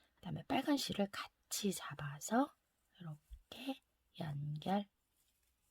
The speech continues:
이렇게 떠주시면 돼요. 그리고 그 옆에 코에 다시 들어가서 그 옆에 코, 여기 떴으니 여기가 옆에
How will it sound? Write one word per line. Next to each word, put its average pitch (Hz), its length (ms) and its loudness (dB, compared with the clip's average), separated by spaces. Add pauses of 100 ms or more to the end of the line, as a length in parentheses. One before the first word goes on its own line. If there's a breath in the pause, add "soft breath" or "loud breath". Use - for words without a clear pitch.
(600)
이렇게 - 380 -14
떠주시면 - 540 -4
돼요. - 120 -20 (520)
그리고 175 600 2 (380 soft breath)
그 - 160 -20
옆에 170 320 -6
코에 - 220 -8
다시 170 800 2 (220)
들어가서 - 760 -2 (400 soft breath)
그 - 120 -16
옆에 156 340 0
코, - 140 -14 (520)
여기 - 400 -2
떴으니 - 400 -2
여기가 - 380 -2
옆에 143 260 -4